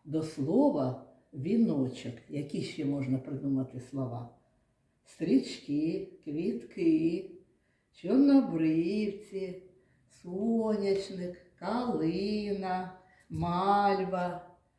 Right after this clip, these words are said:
оберіг, правильно, окраса, красота. Так, молодці.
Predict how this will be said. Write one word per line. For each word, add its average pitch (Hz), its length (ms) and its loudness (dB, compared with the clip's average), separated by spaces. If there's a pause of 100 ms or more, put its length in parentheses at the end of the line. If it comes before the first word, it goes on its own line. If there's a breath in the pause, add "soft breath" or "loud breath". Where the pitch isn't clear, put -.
(160)
оберіг, 196 1120 2 (600)
правильно, 160 720 -4 (140)
окраса, 175 1120 -2 (440 loud breath)
красота. 185 1040 -2 (580 soft breath)
Так, 160 460 -4
молодці. 180 960 -4